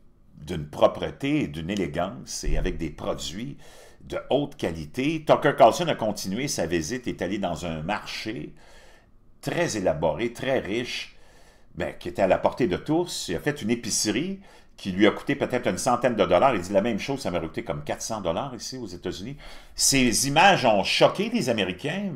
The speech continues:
parce qu'on s'entend-, on s'attendait pas à ça. On a comme perception que la Russie, après soixante-quinze ans de communisme, devrait être dans une misère incroyable, et c'est pas ça qu'on a vu. Et c-, les Américains se demandent même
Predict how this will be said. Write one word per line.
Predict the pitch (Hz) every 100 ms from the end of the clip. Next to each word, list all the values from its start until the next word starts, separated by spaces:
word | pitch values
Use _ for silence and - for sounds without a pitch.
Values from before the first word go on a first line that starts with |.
| -
parce | 107 -
qu'on | - 101 87
s'entend-, | 90 - 117 - 123 101
on | 95
s'attendait | 165 165 220 202 127
pas | 151
à | 95
ça. | - 190 202 - - -
On | - 123
a | 196
comme | 220 175 117 98 - - - - - _ _ -
perception | 147 139 120 95 - 185
que | 127
la | 98 92
Russie, | 87 - 143
après | 127 92
soixante-quinze | - 98 104 95 87 82
ans | 101
de |
communisme, | - 73 76 104 - 71 - - -
devrait | - 80 90
être | 95
dans | - 76
une | 82 78
misère | 80 92 90
incroyable, | 76 73 71 76 113 80
et |
c'est | 69 78
pas | 82
ça | 87 110
qu'on | 95 80 71
a |
vu. | 64 69 - - - - - - - -
Et | - 76 73
c-, | - - -
les | 71
Américains | 76 73 71 120
se | -
demandent | 76 80 71 135 101
même | 90